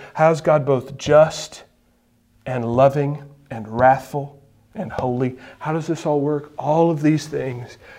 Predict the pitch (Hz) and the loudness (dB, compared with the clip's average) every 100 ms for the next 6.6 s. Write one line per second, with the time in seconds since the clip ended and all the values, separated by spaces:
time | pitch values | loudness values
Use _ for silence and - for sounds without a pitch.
0 | - - 143 131 139 110 127 127 117 104 | -18 -8 -6 -6 -6 -4 -4 -2 -6 -8
1 | - _ _ 127 139 139 143 131 120 - | -16 _ _ -4 -2 0 -2 -4 -10 -14
2 | 123 120 117 - - - 127 113 113 120 | -14 -14 -16 -20 -20 -18 -14 -10 -8 -8
3 | 117 123 120 117 117 120 113 110 - - | -6 -8 -8 -8 -10 -12 -16 -20 -16 -10
4 | 135 - - - 123 120 113 _ _ _ | -8 -8 -12 -14 -12 -14 -16 _ _ _
5 | _ _ - - - - 123 120 - 113 | _ _ -20 -18 -16 -6 -4 -4 -8 -12
6 | 135 123 107 - - - | -8 -8 -8 -16 -20 -20